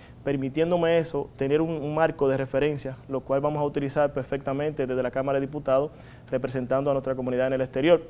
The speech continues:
porque como usted bien sabe, interactúan varios países,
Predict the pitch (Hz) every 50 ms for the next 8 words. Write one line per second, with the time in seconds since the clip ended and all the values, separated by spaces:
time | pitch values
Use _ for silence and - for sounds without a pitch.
0 | - - - - - - 135 135 131 127 131 131 123 - 135 139 143 147 143 -
1 | 170 147 147 160 170 - - 143 131 139 131 131 120 139 139 135 135 131 131 131
2 | - 131 127 151 165 160 - -